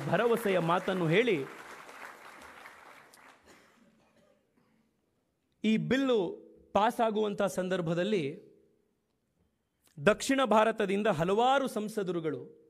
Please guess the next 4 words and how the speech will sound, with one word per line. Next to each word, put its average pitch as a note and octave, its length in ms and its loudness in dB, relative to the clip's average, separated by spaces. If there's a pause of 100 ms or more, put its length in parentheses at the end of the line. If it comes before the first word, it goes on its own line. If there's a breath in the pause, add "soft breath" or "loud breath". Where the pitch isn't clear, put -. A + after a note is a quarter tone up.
(380)
ವಿಶೇಷವಾಗಿ G#3 640 0
from F3+ 400 -6 (1120)
opposition G#3 520 0
parties, D#3 540 -6